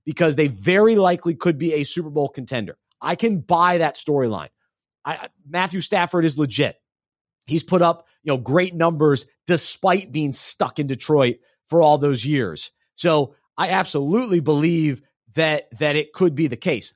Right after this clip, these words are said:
My problem with them is I think they're, it's so obvious how good the Rams can be that everybody's going all in. And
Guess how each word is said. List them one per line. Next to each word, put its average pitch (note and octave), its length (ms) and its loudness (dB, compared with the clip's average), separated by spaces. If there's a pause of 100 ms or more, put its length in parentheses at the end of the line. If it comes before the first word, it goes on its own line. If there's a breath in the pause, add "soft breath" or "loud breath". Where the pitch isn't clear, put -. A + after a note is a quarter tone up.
My C#3+ 140 -4
problem G#3 380 0
with C#3+ 180 -2
them F3+ 240 0
is B2+ 320 -4 (320)
I C#3+ 80 -8
think E3 200 -4 (240)
they're, A2+ 200 -6
it's - 160 -8
so G3 440 -2
obvious E3 640 0 (120)
how F3+ 160 0
good F3 200 2
the F#3+ 100 0
Rams F#3 320 0
can F#3 180 -6
be G3 300 -4 (340)
that F#3+ 120 2
everybody's F3+ 540 4
going D#3 300 2
all C3 240 4
in. G#2 100 -4
And - 80 -16